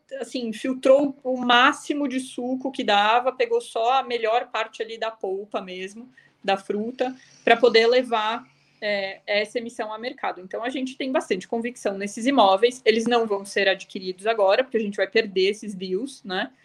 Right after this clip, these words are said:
E a gente tava falando de localizações muito premium, assim, no centro de São Paulo, é,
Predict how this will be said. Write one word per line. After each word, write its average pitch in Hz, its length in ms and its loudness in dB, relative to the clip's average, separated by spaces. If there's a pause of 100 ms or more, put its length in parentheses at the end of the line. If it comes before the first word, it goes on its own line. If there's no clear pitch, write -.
(240)
E 214 80 4
a 208 60 8
gente 226 200 -2
tava 226 220 2
falando 214 420 -2
de 226 120 -4
localizações 208 840 -2
muito 233 400 -2
premium, 214 560 -4
assim, 190 240 -12
no 185 140 -14
centro 214 360 -4
de 240 100 -14
São 269 180 -2
Paulo, 196 760 6 (340)
é, 190 600 0